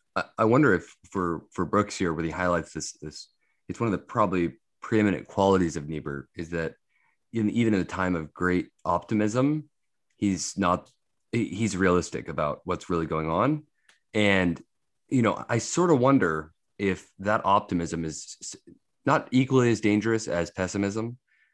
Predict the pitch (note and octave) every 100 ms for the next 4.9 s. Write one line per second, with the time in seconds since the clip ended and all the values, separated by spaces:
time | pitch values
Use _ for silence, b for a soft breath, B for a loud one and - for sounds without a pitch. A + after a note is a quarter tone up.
0 | _ G#2 G2 - _ _ _ _ _ _
1 | _ _ _ _ B2 B2 B2+ F3+ G3+ F3
2 | F3+ A2 A2 G2 - G#2+ A2+ A2+ A2 A2+
3 | C#3+ F#2+ - D2 D2 G#2 A#2+ B2+ A2 G#2+
4 | B2 A2+ F#2+ F#2 - - A#2 G#2